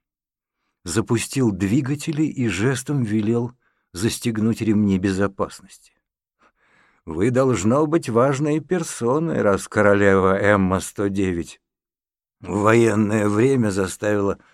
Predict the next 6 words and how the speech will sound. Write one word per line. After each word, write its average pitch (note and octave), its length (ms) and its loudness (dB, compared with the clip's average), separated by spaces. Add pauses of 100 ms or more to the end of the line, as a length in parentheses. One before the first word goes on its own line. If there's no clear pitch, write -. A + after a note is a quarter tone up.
(420)
отправиться G2 800 0
в - 80 -10
столь F#2 320 -2
опасную F2+ 600 -2
точку F#2+ 420 -6
планеты. F2+ 720 -8